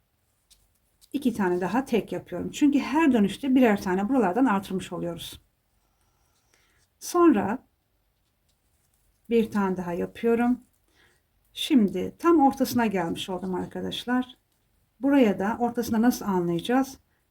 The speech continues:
Tam buradan tam ortasına da bir, iki,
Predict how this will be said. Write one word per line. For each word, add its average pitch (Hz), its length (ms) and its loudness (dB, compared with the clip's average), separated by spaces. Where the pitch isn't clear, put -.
Tam 208 260 -4
buradan 185 600 -2
tam 277 180 -2
ortasına 185 600 -6
da 240 260 -2
bir, 185 720 -2
iki, 196 720 -4